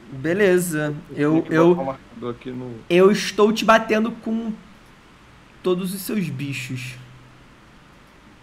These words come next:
Speaker 1: <laughs>
Speaker 2: Que isso, gente? Que isso, time? Tá se virando contra mim, mano. Esse bicho, bicho quinze quinze que tu tem.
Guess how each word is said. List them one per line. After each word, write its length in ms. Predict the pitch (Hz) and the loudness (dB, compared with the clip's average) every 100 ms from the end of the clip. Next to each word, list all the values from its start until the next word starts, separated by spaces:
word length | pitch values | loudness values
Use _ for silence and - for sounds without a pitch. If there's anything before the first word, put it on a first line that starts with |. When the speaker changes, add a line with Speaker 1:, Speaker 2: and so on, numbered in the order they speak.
| _ _ - - - - - - - - - - | _ _ -20 -20 -20 -20 -20 -20 -20 -20 -20 -14
Speaker 1:
<laughs> 420 | - - - - - - - - - - - - - - - - - - - - - _ - - _ _ _ - - - - - - - - - - - | -8 -6 -8 -12 -20 -20 -20 -20 -20 -20 -20 -20 -20 -20 -20 -20 -20 -20 -20 -20 -20 _ -20 -20 _ _ _ -20 -20 -20 -20 -20 -20 -20 -20 -20 -20 -14
Speaker 2:
Que 80 | 156 | -10
isso, 340 | 110 131 - | -8 -8 -10
gente? 160 | 127 101 - | -12 -12 -2
Que 80 | 208 | 4
isso, 240 | 185 202 | 4 4
time? 280 | 175 170 131 | 2 4 2
Tá 120 | 131 | 0
se 120 | - | -6
virando 320 | 180 170 165 175 | -4 -4 -2 -4
contra 260 | 170 165 | -8 -8
mim, 180 | 143 147 | -8 -8
mano. 180 | 180 120 - - 587 - - - - - - - - - - - - - - - - - - | -12 -14 -4 4 6 4 -6 -12 -12 -14 -20 -20 -20 -20 -20 -20 -20 -20 -20 -20 -20 -20 -4
Esse 220 | 156 202 185 | 0 0 0
bicho, 300 | 160 170 147 - - - - - - - - - - - - - | -2 -2 -4 -8 -20 -20 -20 -20 -20 -20 -20 -20 -20 -20 -20 -14
bicho 200 | 123 120 - - | -12 -12 -16 -4
quinze 260 | 175 185 | 0 2
quinze 360 | 147 165 175 139 | 0 2 2 2
que 60 | 120 | -4
tu 100 | 113 - | -16 -6
tem. 240 | 147 156 | -2 -2